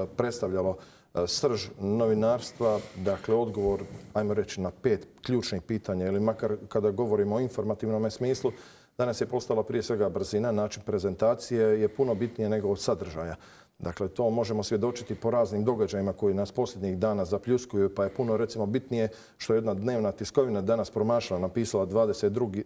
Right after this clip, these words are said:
dvadeset deveti drugoga, nego sav sadržaj što je objavila u toj novini ili bilo koja druga tiskovina. To zapravo govori o, o jednoj trivijalizaciji, ja bih rekao, jednom, a,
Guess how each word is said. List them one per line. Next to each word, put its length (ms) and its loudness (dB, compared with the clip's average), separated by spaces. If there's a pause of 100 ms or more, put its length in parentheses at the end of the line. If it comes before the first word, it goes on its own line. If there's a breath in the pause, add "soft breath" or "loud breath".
dvadeset 460 0
deveti 480 0
drugoga, 540 2 (360 loud breath)
nego 320 2
sav 320 -2
sadržaj 500 0
što 160 0
je 40 6
objavila 360 2
u 60 4
toj 220 0
novini 460 2
ili 180 4
bilo 400 2 (120)
koja 260 4
druga 320 0
tiskovina. 420 -2
To 140 2
zapravo 320 0
govori 380 2 (440 loud breath)
o, 80 -2 (360)
o 60 2
jednoj 220 2
trivijalizaciji, 880 2
ja 60 4
bih 120 -6
rekao, 280 -2
jednom, 440 2 (120)
a, 180 0